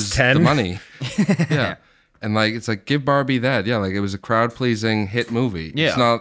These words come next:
Speaker 1: an Oscar movie, but it became one just through, uh, I, I don't even know what. It's weird.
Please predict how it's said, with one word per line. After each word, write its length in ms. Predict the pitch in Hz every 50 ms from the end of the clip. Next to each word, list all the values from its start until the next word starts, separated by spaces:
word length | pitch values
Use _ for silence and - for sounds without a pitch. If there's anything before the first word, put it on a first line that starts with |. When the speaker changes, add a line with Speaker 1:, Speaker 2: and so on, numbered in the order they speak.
| - -
Speaker 1:
an 80 | 101 92
Oscar 380 | 95 120 143 - - - 87
movie, 460 | 82 85 85 85 82 80 76 92 101 - _ _ _ _ _ _ _ _ _ _
but 260 | - 95 92 90 -
it 120 | 101 95
became 440 | - 98 - - 120 117 120 120 113
one 220 | 98 90 87 90 87
just 240 | 90 87 - -
through, 640 | - 101 95 92 92 90 87 85 85 82 78 80 76 - _ -
uh, 220 | 64 67 85 87 - _ _ - -
I, 80 | -
I 40 | 98
don't 160 | 98 95 92
even 160 | 90 87 87 90
know 160 | 101 117 101
what. 240 | 85 85 82 78 - _ _ _ _ _ _ _ _ _ _ _ _ _ _ _ _ _ _
It's 160 | - 95 -
weird. 340 | 143 175 175 104 80 76